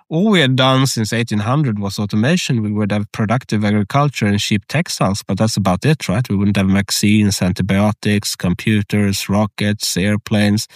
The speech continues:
So most progress comes from doing new and previously inconceivable things. A key question is, will A I really create new activities, new industries, new technologies, new, new innovations? I think most of the applications that,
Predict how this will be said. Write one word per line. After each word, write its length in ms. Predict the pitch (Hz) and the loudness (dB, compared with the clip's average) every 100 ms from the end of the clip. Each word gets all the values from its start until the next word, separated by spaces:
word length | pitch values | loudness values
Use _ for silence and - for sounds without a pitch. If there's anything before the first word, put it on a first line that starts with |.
| - - - | -20 -20 -16
So 240 | - 127 117 - - _ | -2 0 0 -6 -20 _
most 340 | 165 202 202 - - | 2 4 2 -6 -2
progress 480 | 120 135 123 113 | 2 2 2 0
comes 240 | - 107 107 | -2 -2 -2
from 240 | 107 104 | 0 0
doing 240 | 98 104 107 | 0 2 2
new 240 | 107 107 | 2 2
and 100 | 104 | 0
previously 460 | - 101 101 - 107 | 0 -2 -2 -2 -2
inconceivable 640 | 101 104 - 104 95 101 | 0 -4 -2 -2 -2 -4
things. 420 | - 156 247 - - _ _ - _ _ - | -2 -2 -2 -6 -16 _ _ -20 _ _ -10
A 60 | |
key 220 | - 160 | -2 -2
question 440 | - 175 160 - 156 | 0 0 0 0 0
is, 180 | 147 - | 0 -2
will 180 | 143 | -2
A 180 | 156 160 | 0 2
I 100 | 156 | 4
really 320 | 156 156 151 | 4 2 0
create 340 | 131 160 151 - | -2 -2 -2 -2
new 260 | 147 143 147 _ | -2 -2 -6 _
activities, 680 | 135 - 185 185 - 98 - | -10 -2 -2 -2 -4 -10 -8
new 160 | 135 135 | -6 -4
industries, 720 | 175 202 139 - 90 101 - - - - - | 0 0 -2 -8 -10 -10 -14 -18 -20 -18 -2
new 140 | 135 | 0
technologies, 720 | 123 123 143 180 135 110 101 | 0 -2 2 2 2 0 -2
new, 240 | 127 113 139 - | -2 -2 -4 -2
new 200 | 131 123 | 0 2
innovations? 720 | 127 127 214 - 101 - - _ - - _ - | 2 2 0 -2 -8 -12 -18 _ -20 -20 _ -10
I 40 | |
think 220 | 123 139 | -2 0
most 300 | 135 151 180 | 2 4 4
of 80 | 160 | 2
the 120 | 135 | 0
applications 920 | 120 131 110 151 139 139 - 113 110 - | -2 -6 -4 0 0 0 -2 -2 -2 -4
that, 140 | 104 | -6